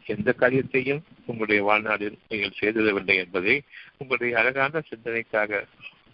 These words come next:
தக்க வைத்துக் கொள்ளுங்கள். இப்பவும்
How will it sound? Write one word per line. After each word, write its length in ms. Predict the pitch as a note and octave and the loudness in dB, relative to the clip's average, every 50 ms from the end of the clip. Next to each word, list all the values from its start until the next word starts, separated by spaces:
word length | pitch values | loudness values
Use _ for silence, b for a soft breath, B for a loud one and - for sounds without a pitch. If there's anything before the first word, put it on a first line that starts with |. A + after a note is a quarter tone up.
| - _ _ _ - | -20 _ _ _ -4
தக்க 180 | - - - | -4 -4 0
வைத்துக் 360 | - A2 G2 - - - - | 2 0 0 0 -2 -8 -4
கொள்ளுங்கள். 420 | - G#2+ F#2+ G2 G2+ - G2 - - - - - - _ _ _ - - - - _ _ _ _ - B B B B B B B B B B B B B B - | -4 -4 -2 -4 -6 -6 -8 -8 -10 -12 -18 -20 -20 _ _ _ -20 -20 -20 -20 _ _ _ _ -18 B B B B B B B B B B B B B B -2
இப்பவும் 520 | - C3+ A#2+ - - C3+ D3 F3 G3+ G#3+ | 2 2 2 4 4 4 6 6 4 2